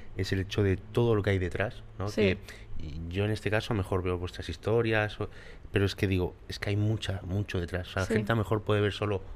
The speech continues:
Speaker 1: un reel,
Speaker 2: Ya.
Speaker 1: eh, un viaje, un, "Ay, qué bien se lo pasan". Sí, evidentemente os lo
Speaker 2: Sí.
Speaker 1: pasáis bien y, y, joder, si os gusta,
Speaker 2: Sí.
Speaker 1: estáis aquí por algo, pero es que hay muchísimo detrás. Entonces, todo eso, eh,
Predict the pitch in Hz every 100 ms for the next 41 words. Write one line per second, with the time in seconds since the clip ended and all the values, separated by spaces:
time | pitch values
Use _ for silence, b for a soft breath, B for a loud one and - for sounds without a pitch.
0 | - 90 87 123 110 - b b b 226
1 | 196 190 - 92 104 123 - - - 107
2 | 117 117 113 110 - 95 104 - 82 b
3 | b b - - 110 107 78 - 80 82
4 | 85 85 87 98 98 85 82 214 139 80
5 | 90 110 123 131 101 85 85 82 87 92
6 | - 87 85 85 - 101 - 220 - 95
7 | - 95 - 90 92 104 - 95 95 87
8 | B B B - 95 92 - 95 92 107
9 | 101 95 90 - 92 90 82 82 82 B
10 | B B 104 110 98 B B - 127 131
11 | 120 - 202 - - - 104 98 92